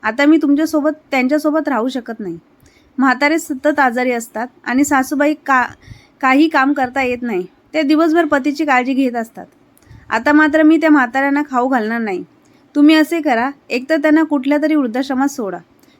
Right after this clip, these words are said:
नाहीतर घरामध्ये, घराबाहेर हाकलून द्या. आता मी त्यांना माझ्या घरात ठेवू शकत नाही, त्यांचा मला आता काहीही उपयोग नाही.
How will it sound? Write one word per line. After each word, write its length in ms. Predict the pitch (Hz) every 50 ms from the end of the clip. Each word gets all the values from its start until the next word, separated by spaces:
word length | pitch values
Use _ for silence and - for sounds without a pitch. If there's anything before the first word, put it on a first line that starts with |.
| _ -
नाहीतर 260 | 277 302 285 339 339
घरामध्ये, 540 | 311 302 285 302 311 320 320 294 - 294 320 -
घराबाहेर 460 | 262 254 247 285 285 302 302 320 320
हाकलून 400 | 302 240 - - 254 262 262 247
द्या. 120 | 214 170 - _ _ _ _ _ _ _ _ _ _ -
आता 200 | - 233 294 311
मी 120 | 320 339
त्यांना 240 | 302 311 311 302 311
माझ्या 300 | 302 302 277 262 294 294
घरात 200 | 302 285 285 302
ठेवू 300 | 302 - 311 254 233 262
शकत 320 | 254 269 240 - 247 233
नाही, 240 | 226 185 175 175 165 - _ _ - _ _ _ _ _ _ _ _ _ _ _ _ _ _ -
त्यांचा 280 | - 277 277 285 294 330
मला 220 | 311 320 311 320
आता 180 | 320 302 330 320
काहीही 400 | 302 269 240 233 233 247 294 302
उपयोग 340 | 294 277 247 - 247 247 254
नाही. 220 | 240 208 180 180